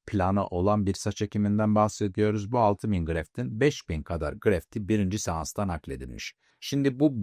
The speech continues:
hastamızın, yurt dışından gelen hastamızın beş bin graft nakledilen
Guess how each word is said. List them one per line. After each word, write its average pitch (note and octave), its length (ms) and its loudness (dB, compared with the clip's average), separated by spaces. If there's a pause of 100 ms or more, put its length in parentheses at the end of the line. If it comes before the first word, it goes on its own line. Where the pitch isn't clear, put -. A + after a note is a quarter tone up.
(260)
hastamızın, G2+ 720 2
yurt G#2 200 4
dışından E2+ 340 -2
gelen D#2 220 -2
hastamızın E2+ 680 -4
beş C#3+ 340 0
bin F2+ 240 0
graft G#2 400 0
nakledilen F2 760 -2